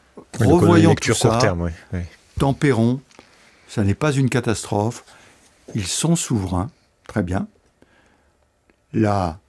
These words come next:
Speaker 2: compétition est ouverte entre les Chinois, les Turcs, les Français, les Israéliens, très présents. Et là, que le meilleur gagne. Il est vrai,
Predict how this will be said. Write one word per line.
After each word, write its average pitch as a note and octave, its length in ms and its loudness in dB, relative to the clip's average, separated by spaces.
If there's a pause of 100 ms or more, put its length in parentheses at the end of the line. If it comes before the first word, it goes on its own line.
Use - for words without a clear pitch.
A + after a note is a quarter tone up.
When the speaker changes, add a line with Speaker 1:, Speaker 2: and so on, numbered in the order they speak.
(320)
Speaker 2:
compétition B2+ 680 -2
est A#2 140 -2
ouverte B2+ 420 -2 (220)
entre - 240 -6
les E2+ 80 -6
Chinois, F#2+ 580 -4 (220)
les G#2 160 -6
Turcs, - 400 -10 (480)
les G#2+ 80 -8
Français, - 520 -10
les F2+ 240 -6
Israéliens, G#2 540 -4
très - 140 -10
présents. A#2 380 -6 (1000)
Et G#2+ 100 0
là, A#2 300 -2 (260)
que A2+ 100 -4
le F#2+ 120 0
meilleur A#2 340 2
gagne. G2 320 -2 (800)
Il F#3 160 6
est F3 80 6
vrai, A2 340 2